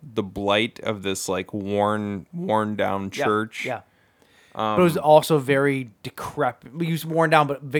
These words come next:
Speaker 2: very decrepit at times. It looks
Speaker 1: Yeah.
Speaker 2: like it's under construction. Like, it looks like your very stereotypical abandoned, under construction church or whatever. Like,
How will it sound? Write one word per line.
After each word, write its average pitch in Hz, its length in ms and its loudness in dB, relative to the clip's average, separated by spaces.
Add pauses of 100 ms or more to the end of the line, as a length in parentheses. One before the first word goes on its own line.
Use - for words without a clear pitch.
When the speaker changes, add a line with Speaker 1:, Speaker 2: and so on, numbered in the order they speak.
Speaker 2:
very 131 440 -4
decrepit 127 460 -2
at 117 60 -10
times. 120 380 -4
It 110 40 -2
looks 120 60 2
Speaker 1:
Yeah. 123 120 8
Speaker 2:
like 85 80 4
it's 80 80 -4
under 135 160 -8
construction. 135 720 -4
Like, 139 180 -4 (380)
it 202 40 0
looks 202 140 0
like 208 80 -4
your 196 100 0
very 175 240 2
stereotypical 147 1000 0 (440)
abandoned, 135 840 -4
under 135 180 -6
construction 123 680 -6
church 113 360 -10
or 120 60 -10
whatever. 104 360 -12
Like, 120 220 -8